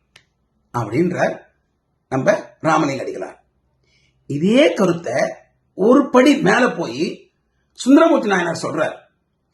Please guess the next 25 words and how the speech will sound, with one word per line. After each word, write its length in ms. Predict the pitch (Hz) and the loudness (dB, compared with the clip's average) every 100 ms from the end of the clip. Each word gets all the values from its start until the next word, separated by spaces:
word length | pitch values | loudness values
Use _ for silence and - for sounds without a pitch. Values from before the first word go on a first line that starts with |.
| _ _ _ | _ _ _
"மற்று 600 | 185 285 320 - 359 320 | 2 2 0 0 2 2
பற்று 320 | 233 - 277 | -2 -2 0
எனக்கின்றி 760 | 202 240 - 240 220 190 175 | 2 2 0 -2 0 2 4
நின் 180 | 190 214 | 2 0
திருப்பாதமே 640 | 254 330 339 226 240 226 | 2 0 2 2 2 0
வனம் 220 | 196 214 | 0 0
பாவித்தேன். 680 | 180 180 190 - 147 110 - _ _ _ _ _ | 0 0 -2 -2 -4 -4 -16 _ _ _ _ _
பெற்றலும் 540 | 135 - 220 302 330 | -12 -2 2 4 2
பிறந்தேன், 560 | 208 254 240 196 139 - | 0 0 2 0 -2 -6
இனி 160 | 156 180 | 2 2
பிறவா 460 | 175 226 285 294 285 | 2 2 4 4 2
தன்மை 360 | 180 226 254 | -2 -2 0
வந்தெய்தினேன். 800 | 180 214 214 196 165 123 117 - _ _ _ _ _ | 0 0 0 0 -2 -4 -12 -18 _ _ _ _ _
கற்றவர் 540 | - 214 - 330 320 320 | -4 -4 2 4 4 2
தொழுதேழ்த்து-, 640 | 254 262 247 240 - 180 - | 0 4 4 4 -4 -8 -2
தொழுதேத்தும் 760 | 220 269 226 170 175 151 170 - _ _ - | 0 4 2 2 -2 -4 -8 -18 _ _ 0
சீர்கரையூரில் 840 | 277 349 - 226 202 202 175 - - _ _ | 4 4 4 2 2 2 0 -2 -12 _ _
பாண்டி 400 | - 208 330 349 | -2 2 2 0
கொடுமுடி 360 | - 247 226 202 | 0 0 2 0
நற்றவா, 560 | 160 - 220 151 101 - _ _ _ | 0 0 0 0 -2 -10 _ _ _
உனை 220 | - 185 | 0 2
நான் 280 | 233 269 285 | 4 2 2
மறைக்கணும் 640 | 269 294 311 311 180 - _ | 2 0 0 -2 -4 -10 _
சொல்லும் 520 | - - 160 240 285 | -12 -4 -2 2 2
நா 440 | 220 165 123 - | 2 0 -4 -14